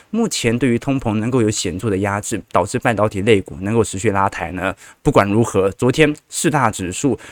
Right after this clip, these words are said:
这个收阳的情形都特别显著，道琼涨了五百三十点，标普涨了一点四percent，啊，这一次站上了三千九百五十五点的支撑关卡。那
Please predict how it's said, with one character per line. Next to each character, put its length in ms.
这 140
个 180
收 220
阳 120
的 80
情 240
形 140
都 80
特 160
别 100
显 240
著， 240
道 160
琼 280
涨 200
了 60
五 100
百 160
三 200
十 140
点， 180
标 160
普 140
涨 160
了 80
一 80
点 180
四 200
percent， 420
啊， 100
这 100
一 100
次 140
站 220
上 160
了 100
三 180
千 220
九 180
百 160
五 160
十 140
五 160
点 260
的 200
支 180
撑 260
关 220
卡。 300
那 220